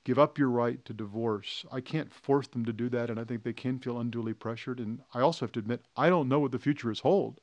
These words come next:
will hold. It may be this person will commit adultery over and over again if you forgive them. So all I can do is try to persuade them to prayerfully consider it, to wait and see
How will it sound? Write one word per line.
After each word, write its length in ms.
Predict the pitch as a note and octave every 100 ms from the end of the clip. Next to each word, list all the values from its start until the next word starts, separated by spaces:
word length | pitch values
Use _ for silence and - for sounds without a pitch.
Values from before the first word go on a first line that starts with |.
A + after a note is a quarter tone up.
| C3+
will 120 | A2+
hold. 300 | E3+ F3 - - - - - _
It 80 | A#2+
may 240 | A2+ C3 D#3
be 520 | C#3 C#3 C#3 C3 A#2 - -
this 160 | C3 -
person 420 | D3+ D#3 E3 C3
will 180 | C#3+ G3
commit 280 | D3+ B2+
adultery 360 | A2 A#2 G#2+ A2+
over 160 | G#2 G#2+
and 80 |
over 200 | G#2 G2+
again 220 | G#2 G#2+ G2+
if 100 | -
you 60 |
forgive 380 | G2+ G#2+ G#2+ G2+
them. 260 | G#2+ C3 D3+ _ _ _ _ _ _
So 440 | - C3 A#2+ B2 - _ _ _ _ _
all 180 | D3 D3+
I 80 | D#3+
can 180 | - B2+
do 140 | C3
is 120 | A#2
try 200 | - B2
to 240 | A#2+ C3+ - -
persuade 520 | A#2 - C3 C3+ B2
them 500 | B2 A#2+ A#2+ A#2+ A2+ _ _
to 80 | A#2
prayerfully 440 | - A#2 - A2+
consider 540 | A2+ A2 G#2 C#3+ D#3 E3
it, 200 | E3+ - _ _ _ _ _ _ _ -
to 500 | A2+ A2 G#2 G#2 G#2+ F3
wait 480 | B2+ A2 B2+ C#3 C#3+
and 260 | B2 A#2
see 760 | - - - C3+ C#3+ D3+ C#3+